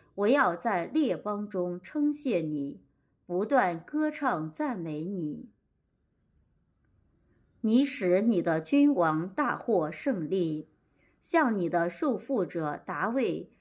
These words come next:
和他的后代世世代代广施慈爱。阿嘞路亚！耶路撒冷，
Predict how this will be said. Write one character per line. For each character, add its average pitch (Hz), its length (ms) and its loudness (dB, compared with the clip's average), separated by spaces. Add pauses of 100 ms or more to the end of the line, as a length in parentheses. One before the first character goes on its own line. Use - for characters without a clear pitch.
(140)
和 202 300 0
他 302 260 0
的 226 100 -2
后 214 320 -2
代 160 440 -6 (300)
世 302 300 -2
世 180 320 -4
代 214 280 -2
代 180 480 -4
广 160 280 -2
施 269 360 -6
慈 147 320 -10
爱。 170 440 -6 (1500)
阿 247 260 4
嘞 208 340 -2
路 208 280 -4
亚！ 165 500 -6 (800)
耶 320 200 4
路 220 320 4
撒 269 300 0
冷， 165 460 -4